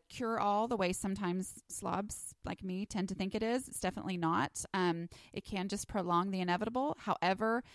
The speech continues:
used properly, it can absolutely be something that can help you live. If you've had the death of a loved one, loved one, or, um, you know, just something where you truly have to store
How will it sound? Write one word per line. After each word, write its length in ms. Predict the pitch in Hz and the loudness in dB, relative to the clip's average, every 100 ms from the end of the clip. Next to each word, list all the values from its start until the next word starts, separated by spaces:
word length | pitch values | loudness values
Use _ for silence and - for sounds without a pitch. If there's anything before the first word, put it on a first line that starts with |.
| - - | -18 -6
used 340 | 202 240 - | 0 0 0
properly, 540 | 240 214 254 254 262 - | 2 2 2 0 -2 -2
it 100 | 202 | -2
can 240 | - 196 - | -2 -2 0
absolutely 640 | 180 196 196 180 - 180 | -2 -2 -4 -4 -2 -2
be 160 | 170 170 | -2 -2
something 500 | - 160 - 156 160 | -2 -4 -2 -4 -2
that 160 | - | -6
can 120 | - | -4
help 220 | 190 160 - | -4 -4 -6
you 80 | |
live. 240 | 156 135 - | -4 -4 -6
If 120 | - | -6
you've 120 | 185 | -6
had 100 | 175 | -6
the 80 | 170 | -2
death 240 | 170 165 | 0 0
of 80 | 170 | 0
a 60 | 160 | 0
loved 260 | 190 208 | 2 2
one, 360 | 202 196 190 185 - | 0 -2 0 -2 2
loved 280 | 226 220 | 4 4
one, 360 | 220 208 196 196 - - - - | 2 -2 0 -2 -6 -20 -20 -6
or, 480 | 180 175 160 156 - | 0 4 4 2 0
um, 260 | 170 151 - | -2 -2 -2
you 80 | |
know, 80 | 190 | -2
just 200 | 196 202 | 0 0
something 340 | 269 269 262 220 | 0 2 2 4
where 80 | 208 | 2
you 180 | 180 | 0
truly 380 | - - 247 240 | -4 0 2 4
have 180 | 240 - | 2 2
to 80 | 190 | 0
store 680 | - - 180 185 202 262 | -2 -2 -2 0 0 0